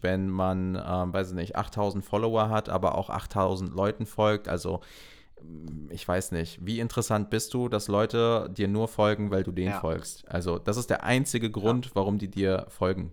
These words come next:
Speaker 1: Also, dann bist du wohl wahrscheinlich nicht ganz so interessant, aber gut. Ähm, ich hab grad
Speaker 2: Wie viele
Speaker 1: nachgeguckt.
Speaker 2: Follower hast du? Du hast jetzt geguckt, ne?
Speaker 1: Ja, ich hab grad nachgeguckt. Ich hab knapp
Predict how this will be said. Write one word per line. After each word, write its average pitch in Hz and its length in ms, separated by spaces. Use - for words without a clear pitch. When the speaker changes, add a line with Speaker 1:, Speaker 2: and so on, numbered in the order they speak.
Speaker 1:
Also, 85 240
dann 87 180
bist 101 220
du 90 100
wohl 87 240
wahrscheinlich 87 400
nicht 90 180
ganz 82 180
so - 60
interessant, - 480
aber 90 200
gut. - 260
Ähm, 110 440
ich 107 100
hab 151 120
grad 139 180
Speaker 2:
Wie 135 40
viele 143 100
Speaker 1:
nachgeguckt. 143 260
Speaker 2:
Follower 151 300
hast 143 220
du? 196 60
Du 160 100
hast 160 160
jetzt 156 140
geguckt, - 400
ne? 110 140
Speaker 1:
Ja, 123 180
ich 131 100
hab 147 120
grad - 180
nachgeguckt. 135 640
Ich 104 100
hab 131 160
knapp 139 380